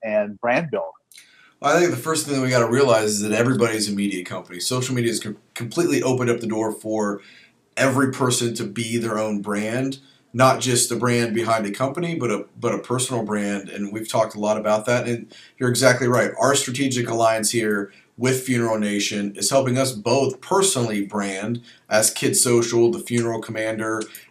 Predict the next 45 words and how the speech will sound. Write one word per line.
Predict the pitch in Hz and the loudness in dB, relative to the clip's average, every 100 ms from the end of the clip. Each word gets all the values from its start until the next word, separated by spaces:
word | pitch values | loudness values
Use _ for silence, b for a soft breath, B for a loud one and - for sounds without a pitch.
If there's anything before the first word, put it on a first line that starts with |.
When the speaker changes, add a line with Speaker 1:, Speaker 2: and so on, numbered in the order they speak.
| - | 2
Speaker 2:
as | 120 117 | 2 2
a | |
collective | 113 127 120 123 123 117 | -2 2 4 4 2 0
group | 107 117 107 | 4 4 4
of, | 107 98 - | 2 -2 -2
of | 110 104 - - | -2 -2 -6 -6
two | - 131 | 0 0
people | 135 120 120 | 2 0 0
that | 113 104 | 0 0
are, | 101 95 | 0 -4
they're | - 104 | -6 -6
pushing | 98 - 139 - 120 | -6 -4 -2 0 -2
innovation, | 110 98 117 135 143 139 131 B B B | -2 -2 0 0 -2 -6 -8 B B B
pushing | - 127 135 127 | 0 2 2 2
that | 113 | 2
F | 110 107 | 2 0
and | 104 | 0
hustle, | 131 135 139 131 | 2 2 2 0
the | 117 | -2
F | 101 101 | -4 -6
and | 98 | -4
change, | 139 135 131 131 127 - B B B | -2 0 0 0 -4 -8 B B B
all | 139 170 175 | 8 10 10
the | 143 | 6
things | 156 147 127 | 4 2 2
that | 117 | 2
we | 117 | 2
talk | 135 147 139 | 6 6 4
about. | 107 110 | 4 4
This | 107 101 | 4 2
is | |
a | 135 107 | 2 2
great | 123 139 | 2 2
example | 110 110 104 98 | 0 -4 -6 -6
of | 98 | -6
a | |
strategic | 101 - - 113 104 98 | -6 -6 -6 -6 -6 -4
alliance, | 101 131 117 107 | 0 2 2 -2
and | 113 | -2
there's | 120 117 | 2 2
a | 117 | 2
lot | 113 123 156 | 2 4 6
of | 139 117 | 4 2
this | 107 107 - | -2 -4 -2
happening, | 113 113 123 107 104 101 | -2 -2 -4 -6 -4 -6